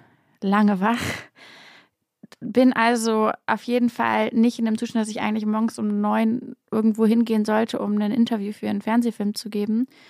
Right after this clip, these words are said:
Denk, wir lösen das Problem, indem wir einfach davor noch ein bisschen Sport machen.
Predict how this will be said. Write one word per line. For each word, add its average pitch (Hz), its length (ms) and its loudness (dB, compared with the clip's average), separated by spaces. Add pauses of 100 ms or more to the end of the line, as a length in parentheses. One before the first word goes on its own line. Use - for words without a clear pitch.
(420)
Denk, 240 400 2 (180)
wir 226 120 4
lösen 247 240 4
das 240 140 2
Problem, 220 320 2
indem 214 180 2
wir 214 80 0
einfach 202 120 -6
davor 233 260 -2
noch 226 100 0
ein 214 60 -2
bisschen 214 260 -4
Sport - 340 -6
machen. 226 480 -4